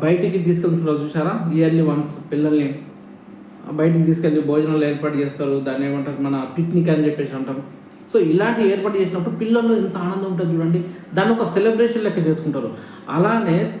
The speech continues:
థియేటర్కి తీసుకెళ్ళేది ఆ స్కూల్ వాళ్ళు, స్కూల్ యజమాని, యజమానులు తీసుకెళ్ళినా, లేదా హెడ్ మాస్టర్ తీసుకెళ్ళినా, వాళ్ళ యొక్క టీచర్స్ తీసుకెళ్ళినా స్కూల్ పిల్లల పైన ఎఫెక్ట్ చాలా ఉంటుంది.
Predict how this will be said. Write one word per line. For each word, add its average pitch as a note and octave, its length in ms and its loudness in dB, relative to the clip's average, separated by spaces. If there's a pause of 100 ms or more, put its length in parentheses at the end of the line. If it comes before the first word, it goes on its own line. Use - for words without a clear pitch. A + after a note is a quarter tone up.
థియేటర్కి A3 760 0
తీసుకెళ్ళేది E3+ 1120 0
ఆ D3+ 80 -6
స్కూల్ G3+ 640 0
వాళ్ళు, E3+ 320 4
స్కూల్ F3 380 2
యజమాని, E3+ 680 2 (400)
యజమానులు F3 540 2
తీసుకెళ్ళినా, D#3 640 0 (140)
లేదా E3+ 220 4
హెడ్ C#3+ 220 0
మాస్టర్ F3+ 340 2
తీసుకెళ్ళినా, D#3 420 0
వాళ్ళ D3+ 240 2
యొక్క D#3 160 0
టీచర్స్ F3 560 0
తీసుకెళ్ళినా E3+ 420 2 (360)
స్కూల్ G3+ 400 0
పిల్లల F3+ 240 4
పైన F3+ 120 -2
ఎఫెక్ట్ E3+ 600 -4
చాలా E3+ 200 2
ఉంటుంది. - 440 0